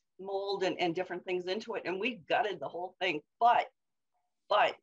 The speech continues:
we sold it. You know, we put maybe fifty or sixty into it, but we sold it at a really nice price because it was a super nice house.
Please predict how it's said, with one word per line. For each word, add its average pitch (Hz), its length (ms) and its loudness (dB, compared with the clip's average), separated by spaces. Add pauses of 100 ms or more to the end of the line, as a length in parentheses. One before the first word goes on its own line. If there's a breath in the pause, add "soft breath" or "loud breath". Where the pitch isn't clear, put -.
(280)
we 233 120 0
sold 226 420 0
it. - 160 0 (500)
You 185 120 -2
know, 175 100 6
we 202 160 -2
put 185 340 -2
maybe 170 480 -2 (600)
fifty 196 280 -10
or - 80 -6
sixty - 460 -8
into 139 300 -10
it, 143 120 -6 (360)
but 190 120 2
we 269 120 2
sold 226 320 2
it 214 100 2
at 151 140 4
a 151 80 0
really 156 260 -2
nice 139 260 -2
price - 480 -6
because 220 300 0
it - 80 2
was 208 180 -10
a - 60 -12
super - 380 -14
nice 135 300 -4
house. - 280 -6